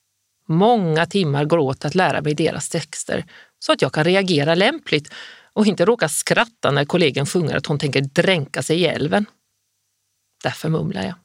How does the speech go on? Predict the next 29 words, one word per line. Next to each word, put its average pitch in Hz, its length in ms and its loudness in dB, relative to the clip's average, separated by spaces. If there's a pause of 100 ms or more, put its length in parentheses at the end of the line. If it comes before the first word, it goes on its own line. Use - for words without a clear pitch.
(1300)
Jag 359 120 4
mumlar 190 280 4
tjeckiska - 560 0
i - 80 -4
kön 131 280 0
till - 100 -16
kassan, - 460 0 (480)
i 339 80 2
bussen, 175 580 0 (100)
på 285 80 0
posten, - 520 -4 (200)
i - 80 -2
parken. - 480 -10 (800)
Fickorna 180 480 0
är 180 80 2
fulla 175 360 0
av 160 100 0
lappar 175 340 0
med 165 200 -2
text - 380 -4
och 160 80 2
notkrumelurer 160 960 0 (260)
där 262 120 0
de 294 60 2
mest 175 380 0
omöjliga 147 640 2
fraserna 139 500 -2
skrivits - 400 -4
upp 120 140 -6